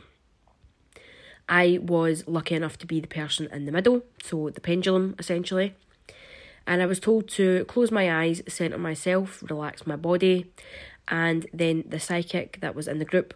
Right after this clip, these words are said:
would call out to any spirits that were present and ask yes or no questions. Now, whichever way my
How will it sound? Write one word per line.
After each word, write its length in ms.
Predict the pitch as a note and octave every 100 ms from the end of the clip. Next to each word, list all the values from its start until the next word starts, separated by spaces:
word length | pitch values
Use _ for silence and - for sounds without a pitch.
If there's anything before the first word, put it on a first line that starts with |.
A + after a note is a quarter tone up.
| _
would 220 | E3 D#3+
call 240 | - E3 D#3+
out 160 | D#3 -
to 100 | -
any 160 | D#3
spirits 380 | D3+ - F3+ -
that 120 | -
were 60 | -
present 540 | - - E3 E3 D#3+ -
and 140 | - -
ask 340 | D#3 D3 - -
yes 460 | D#3 E3 D3+ C#3+ - -
or 80 |
no 220 | D#3 D#3 C#3+
questions. 720 | - D3 C#3+ - D#3+ D#3+ - - - - - - - - - _ _ _ _
Now, 80 | F#3+
whichever 320 | G3 A#3 A3+
way 500 | G3+ G3 F#3 F#3 F#3 E3+
my 560 | E3 E3+ E3 E3 D#3+